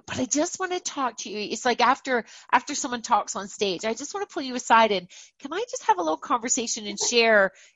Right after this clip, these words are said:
what I'm going through? Is it something you can support me with?"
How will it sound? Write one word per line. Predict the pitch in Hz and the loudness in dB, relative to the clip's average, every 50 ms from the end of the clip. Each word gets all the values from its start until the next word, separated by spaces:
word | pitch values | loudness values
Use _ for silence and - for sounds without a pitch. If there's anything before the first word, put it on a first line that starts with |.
| _ _ _ | _ _ _
what | 196 196 208 190 | 2 2 4 6
I'm | 180 202 240 269 285 277 | 6 6 4 4 2 2
going | 220 240 208 208 202 185 | 2 4 4 4 2 -2
through? | - - 208 190 185 170 - - | -6 -6 -4 -4 -4 -4 -4 2
Is | 220 208 208 185 | 2 2 2 2
it | 196 - | -4 -6
something | - - 208 180 175 - - 202 180 | -2 -2 -2 -2 -2 -10 -12 -10 -10
you | 175 170 | -10 -10
can | - - 170 165 | -8 -8 -8 -8
support | - 190 - _ - 175 165 - - | -8 -10 -8 _ -2 -2 -2 -2 -4
me | 190 208 190 | -6 -6 -4
with?" | 165 151 113 - - - - _ | -2 -2 -4 -4 -6 -12 -20 _